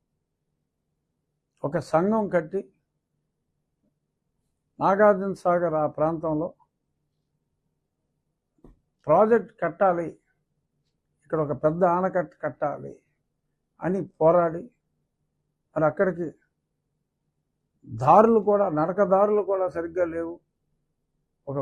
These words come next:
కోస్లా కమిటీని అపాయింట్ చేస్తే ఆ సభ్యులు తిరస్కరిస్తే, "మీకు మేము రోడ్లు వేస్తామని" చెప్పి రోడ్లు వేసి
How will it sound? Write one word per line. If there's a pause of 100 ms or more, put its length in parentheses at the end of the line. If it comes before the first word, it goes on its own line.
కోస్లా
కమిటీని
అపాయింట్
చేస్తే
ఆ
సభ్యులు
తిరస్కరిస్తే, (2000)
"మీకు
మేము
రోడ్లు
వేస్తామని"
చెప్పి
రోడ్లు
వేసి